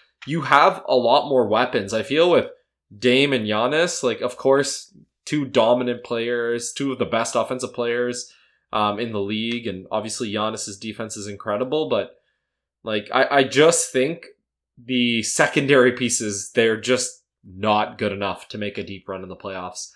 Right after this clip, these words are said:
especially considering what's happening in the East with, uh, the other team that I didn't have a chance to talk about, but I'm sure we'll talk about tons this season.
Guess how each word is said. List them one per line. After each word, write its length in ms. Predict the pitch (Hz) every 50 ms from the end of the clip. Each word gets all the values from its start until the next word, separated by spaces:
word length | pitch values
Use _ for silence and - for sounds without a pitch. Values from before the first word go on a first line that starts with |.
| _ _ -
especially 440 | - 135 - 165 170 165 - 170 160
considering 480 | - - 139 120 - 143 123 127 120 117
what's 180 | 113 107 -
happening 340 | 113 107 101 - 107 104 98
in 80 | 98 95
the 80 | 92
East 320 | 90 92 98 98 - - 104
with, 200 | 98 90 - -
uh, 180 | 98 92 90 - _ _ _ _ _ -
the 120 | 120 127
other 180 | 135 127 131 123
team 260 | - 123 113 107 101
that 140 | 101 104 101
I 80 | 104 98
didn't 180 | 104 104 104
have 100 | 104 101
a 60 | 104
chance 280 | - - 104 101 - -
to 60 | -
talk 240 | - 110 101 101 -
about, 240 | 120 110 113 107 -
but 60 | 104
I'm 100 | 101 95
sure 180 | - - 110 101
we'll 100 | 95 -
talk 240 | 117 101 95 -
about 180 | 104 101 95 -
tons 280 | - 98 98 95 90 -
this 200 | 98 92 - -
season. 320 | 95 90 87 87 85 -